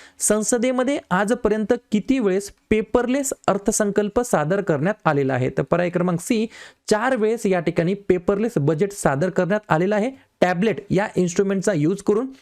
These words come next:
केव्हा केव्हा? पहिलं सादर करण्यात आलं दोन हजार एकवीस मध्ये, दुसरं दोन हजार बावीस मध्ये, तिसरं दोन हजार तेवीस मध्ये आणि चौथं दोन हजार चोवीस मध्ये. सर्व जे काही पेपरलेस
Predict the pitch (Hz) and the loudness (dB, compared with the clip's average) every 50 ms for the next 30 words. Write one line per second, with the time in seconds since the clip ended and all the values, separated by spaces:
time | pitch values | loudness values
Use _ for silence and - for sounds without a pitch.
0 | _ _ - 170 170 180 220 214 220 226 220 226 262 269 - - - _ _ - | _ _ 0 0 0 2 -2 0 0 0 0 0 -2 -4 -8 -18 -20 _ _ 2
1 | 190 190 196 226 233 - 220 208 208 220 214 220 214 220 208 220 220 226 180 180 | 2 2 2 0 0 0 0 0 0 0 0 0 0 0 0 0 0 0 0 0
2 | 175 185 180 208 208 - - 151 - - 202 220 - 214 214 202 233 277 - - | 0 2 0 0 0 0 -2 -2 0 0 0 0 2 0 2 2 0 -2 -4 -12
3 | - - - _ - 143 175 170 220 226 233 196 175 165 160 180 175 208 196 170 | -20 -20 -10 _ -2 0 2 2 2 0 2 0 0 0 0 2 0 0 2 2
4 | 156 151 160 180 196 - 208 214 202 220 240 262 262 - _ _ 196 185 - 233 | 0 0 0 0 0 0 0 0 2 0 0 -2 -6 -10 _ _ -2 0 2 0
5 | 233 233 185 190 185 185 175 196 190 175 175 170 165 175 208 214 - - 214 185 | 0 2 0 0 0 2 0 0 -2 0 0 0 0 0 0 -2 0 0 0 2
6 | 214 247 269 269 _ - 170 185 180 - 196 180 175 - 220 185 170 156 143 139 | 0 -2 -4 -8 _ -2 -2 -2 2 2 0 2 2 0 0 2 0 0 0 0
7 | 156 214 208 - - 156 131 127 127 - 135 131 131 139 143 - - - - - | 0 0 -2 0 0 2 2 2 0 0 0 0 0 -2 -2 -4 -8 -18 -20 -16
8 | _ - - - 233 226 254 254 269 220 254 262 262 262 262 262 233 208 185 190 | _ -8 0 0 2 2 2 2 0 0 0 0 0 -2 0 0 0 0 2 0
9 | 220 208 214 233 240 - | 0 0 0 0 -2 -4